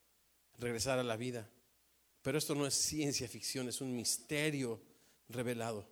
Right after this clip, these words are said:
que creemos y recibimos. Tú tienes una vida maravillosa, Señor. Cualquiera que sea nuestra condición, muertos en delitos y pecado.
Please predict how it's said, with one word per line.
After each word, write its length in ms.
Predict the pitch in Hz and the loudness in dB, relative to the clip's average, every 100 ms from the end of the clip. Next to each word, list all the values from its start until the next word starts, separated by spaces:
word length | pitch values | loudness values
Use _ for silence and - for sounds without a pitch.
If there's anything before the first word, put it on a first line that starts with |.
| - | -14
que 140 | - | -8
creemos 560 | - 123 131 147 139 - | -2 0 0 -2 -6 -12
y 80 | 127 | -8
recibimos. 640 | 120 110 120 110 107 - - _ _ _ _ - | -6 -4 -6 -6 -8 -12 -18 _ _ _ _ -12
Tú 120 | 139 | -6
tienes 260 | 151 131 | -2 0
una 160 | 139 131 | 0 -2
vida 220 | 127 131 | -2 -2
maravillosa, 600 | 127 120 120 117 120 113 | -2 -2 -4 -4 -4 -4
Señor. 380 | 113 110 110 107 - _ _ _ - | -4 -6 -8 -10 -16 _ _ _ -4
Cualquiera 460 | 135 120 170 175 | -2 0 2 2
que 120 | 165 151 | 0 -2
sea 140 | 156 | 0
nuestra 260 | 143 - - | 0 -2 -4
condición, 520 | 123 120 110 127 110 - _ | -6 -6 -8 -10 -12 -18 _
muertos 420 | 131 143 156 156 143 | -4 -2 0 -2 -4
en 100 | 123 | -4
delitos 340 | 120 123 117 | -4 -6 -8
y 60 | 110 | -8
pecado. 360 | 113 107 107 | -8 -8 -12